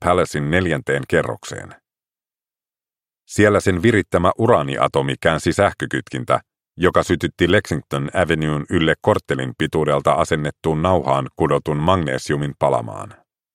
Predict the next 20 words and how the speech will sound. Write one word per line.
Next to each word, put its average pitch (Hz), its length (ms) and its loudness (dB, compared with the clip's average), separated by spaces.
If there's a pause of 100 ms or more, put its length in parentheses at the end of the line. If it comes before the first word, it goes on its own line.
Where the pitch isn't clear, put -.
(1800)
Liekehtivä 92 640 2
magnesium 85 760 2
leikkasi 90 380 0
nauhan 92 420 2
kovaäänisesti 69 880 0
rätisten, 76 600 -2 (500)
ja 82 160 4
samassa 101 480 2
alueen 82 460 2
valot 95 320 2
syttyivät 65 520 -2
taas 78 220 2
täyteen 71 420 0
loistonsa, 65 540 -2 (520)
ja 82 220 4
pormestari 69 580 0
julisti 80 400 0
vuosijuhlan 73 640 0
virallisesti 78 640 0
avatuksi. 67 560 -2